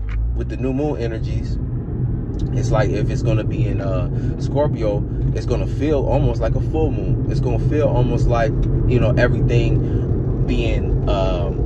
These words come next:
exposed, or everything being put on, on, on full blast. Energies are gonna be high. And, you know, that's kinda different for a new moon. Usually new moons, there's a concentration of energy, but it's more so everybody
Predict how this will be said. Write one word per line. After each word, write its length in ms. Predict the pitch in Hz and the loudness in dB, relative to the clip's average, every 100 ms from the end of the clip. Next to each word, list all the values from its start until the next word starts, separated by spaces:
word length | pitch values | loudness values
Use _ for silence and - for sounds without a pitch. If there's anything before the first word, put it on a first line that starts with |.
| - - | 0 0
exposed, 720 | - - 131 135 120 107 - | 0 0 2 4 2 0 -2
or 20 | |
everything 720 | 120 120 117 120 113 - - | 0 -2 -2 -2 -2 -2 -4
being 280 | - 135 - | -2 -2 0
put 160 | 131 117 | 0 0
on, 360 | 110 107 - | 0 0 -2
on, 300 | 107 104 - | -2 -2 -2
on 260 | - 107 - | 0 0 0
full 220 | 127 - | 0 2
blast. 600 | 131 120 135 120 - - - - - - | 2 2 2 2 0 0 0 0 0 2
Energies 540 | 135 - - - - | 2 2 4 2 4
are 40 | - | 2
gonna 180 | - | 2
be 160 | - - | 2 0
high. 460 | - - 143 - - - - - | 2 2 4 4 4 2 2 0
And, 600 | 113 110 113 - - - - | 2 2 0 0 0 0 2
you 60 | |
know, 140 | 123 - | 4 4
that's 180 | 123 | 4
kinda 260 | - 131 127 | 2 0 0
different 460 | 123 147 - - 117 | 0 0 2 2 2
for 120 | 110 | 0
a 40 | |
new 180 | 117 - | 0 0
moon. 240 | 123 135 | 2 0
Usually 300 | 135 143 123 - | 2 0 0 0
new 180 | 156 | 0
moons, 440 | - - - 131 - | 2 0 0 0 0
there's 280 | 113 104 - | 0 0 0
a 260 | 120 117 110 | 0 0 0
concentration 580 | 147 135 131 131 - 120 | 0 0 0 0 0 0
of 100 | - | 0
energy, 400 | - 143 143 135 | 0 0 0 0
but 280 | 110 107 - - - - | 0 0 0 -2 -2 -2
it's 180 | 117 113 | -2 0
more 200 | 135 127 | 0 2
so 180 | 123 | 0
everybody 540 | 117 120 120 120 113 | 2 2 0 0 0